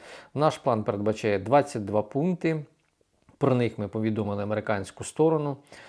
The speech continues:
Про це я розповідав у попередньому своєму відео. Залишу вам посилання в правому верхньому кутку, тому перейдіть, перегляньте, повірте, ви дізнаєтесь дещо цікавого. В той час росіяни мовчать, але кажуть: «Так, ми не проти на припинення вогню, але в нас є низка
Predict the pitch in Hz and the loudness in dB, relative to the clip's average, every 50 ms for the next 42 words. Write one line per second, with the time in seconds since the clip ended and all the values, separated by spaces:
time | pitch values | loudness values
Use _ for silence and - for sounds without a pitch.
0 | - - - _ _ - 123 113 110 - - 160 160 143 127 120 110 107 101 - | -20 -20 -20 _ _ 2 2 2 2 4 4 6 6 6 6 6 6 4 2 -2
1 | - 107 104 107 110 131 135 131 117 107 - 113 110 - 110 117 123 117 107 113 | -4 -4 -2 0 4 4 6 6 4 2 0 -2 -2 0 2 2 0 0 0 -2
2 | 107 107 101 - - 117 110 110 113 123 123 117 104 92 92 90 92 95 104 110 | -4 -4 -6 -4 -4 -2 -2 0 0 0 0 0 0 0 0 -2 -2 -2 -2 -2
3 | 117 113 - 113 104 98 - 113 - - 110 110 110 107 107 98 - - 110 107 | -2 -2 -2 -4 -6 -4 -4 -6 -6 -4 -4 -4 -2 -2 -4 -6 -4 -2 -2 0
4 | 107 104 104 107 107 110 - - 131 117 - - 160 156 - - 220 220 - 143 | 0 -2 -2 -4 -4 -6 -8 -8 -10 -10 -6 -6 -8 -6 -4 -4 -4 -2 0 0
5 | 143 135 - 143 131 131 147 165 143 - - 131 120 117 147 170 165 139 - - | 0 2 2 2 2 2 0 -4 -4 0 0 2 2 2 2 2 0 0 0 -2
6 | 113 - - - 123 120 131 131 131 - 110 101 101 107 120 120 113 101 101 110 | -4 -2 -2 -2 0 0 0 -2 -2 -4 -4 -4 -2 -2 -2 -2 -2 -2 -2 -4
7 | 101 107 113 113 107 107 - 104 95 98 104 110 107 110 - - 104 - - 113 | -4 -2 -2 -2 -2 -2 -4 -6 -6 0 0 0 0 0 -4 -8 -8 -8 -8 -6
8 | - - 98 92 90 90 92 90 - - - - - _ - 156 165 160 - 185 | 0 2 2 2 2 -2 -4 -8 -10 -12 -18 -20 -20 _ 0 2 2 4 6 6
9 | 170 - - 139 135 131 - - 147 143 139 139 139 151 165 156 - - 233 226 | 6 6 4 0 -2 -2 0 0 0 0 0 0 0 -2 -2 -2 0 0 0 0
10 | 220 - 185 185 190 - - 190 170 170 165 170 - 180 170 160 - 156 165 190 | 0 0 -2 -2 -2 0 2 2 2 2 -2 2 2 4 4 4 2 0 0 0
11 | 196 190 175 - 196 190 190 185 - 127 117 110 110 107 104 - 107 104 104 101 | 0 0 -2 0 0 0 0 0 0 -2 -2 0 0 -2 -2 -2 -4 -4 -4 -4
12 | 101 101 98 98 98 101 104 104 - - 131 170 220 208 160 131 151 165 160 - | -4 -4 -4 -4 -4 -4 -6 -4 -2 -2 0 0 0 -2 -2 -2 -2 -4 -4 -4
13 | - 127 139 127 127 135 131 - - - 127 | -4 -4 -4 -2 -4 -6 -6 -8 -4 -4 -4